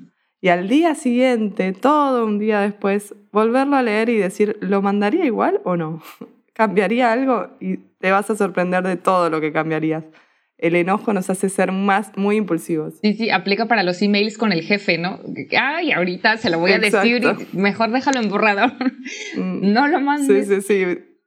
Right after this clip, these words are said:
Speaker 2: Hasta que ya,
Speaker 1: El
Speaker 2: eh,
Speaker 1: borrador es clave.
Speaker 2: lo pienses y, y lo enfríes un poco. Entonces, regresando a la idea que decía Loli, el enojo tiende a generarnos más enojo. Entonces,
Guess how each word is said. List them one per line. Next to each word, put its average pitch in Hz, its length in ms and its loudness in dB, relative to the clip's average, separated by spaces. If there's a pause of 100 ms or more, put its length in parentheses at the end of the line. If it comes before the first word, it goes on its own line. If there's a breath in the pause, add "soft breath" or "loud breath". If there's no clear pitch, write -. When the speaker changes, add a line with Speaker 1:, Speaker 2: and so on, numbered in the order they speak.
(220)
Speaker 2:
Hasta 196 320 2
que 196 180 0
ya, 226 400 0
Speaker 1:
El 185 140 -2
Speaker 2:
eh, - 20 -2
Speaker 1:
borrador 180 500 2
es 202 120 -2
clave. 175 360 0
Speaker 2:
lo 214 220 4
pienses 269 420 0
y, 247 100 2
y 202 180 2
lo 190 320 2
enfríes 254 580 0
un 247 180 0
poco. 233 300 0
Entonces, 202 400 0
regresando 202 600 0
a 262 40 0
la 240 100 2
idea 202 220 2
que 233 100 0
decía 202 300 0
Loli, 208 460 0
el 190 160 0
enojo 214 640 -2
tiende 220 220 4
a - 20 0
generarnos 190 560 0
más 185 220 -2
enojo. 180 380 -2
Entonces, 185 480 0